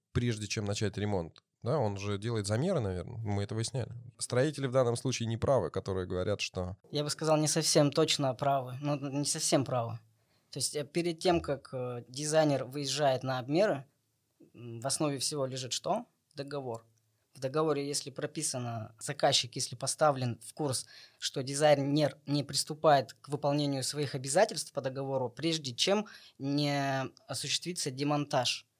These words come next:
Speaker 2: Для того, чтобы дизайнеру, архитектору, да, архитектор вот именно таким образом подходит к работе.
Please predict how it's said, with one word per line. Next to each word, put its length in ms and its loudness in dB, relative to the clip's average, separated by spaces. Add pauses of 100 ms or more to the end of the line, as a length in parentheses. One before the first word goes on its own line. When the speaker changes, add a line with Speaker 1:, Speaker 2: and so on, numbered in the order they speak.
(100)
Speaker 2:
Для 120 -6
того, 240 2
чтобы 300 -6
дизайнеру, 760 2
архитектору, 680 -2
да, 240 6
архитектор 480 -2
вот 140 -2
именно 180 2
таким 340 0
образом 320 2
подходит 360 -6
к 40 -6
работе. 380 -4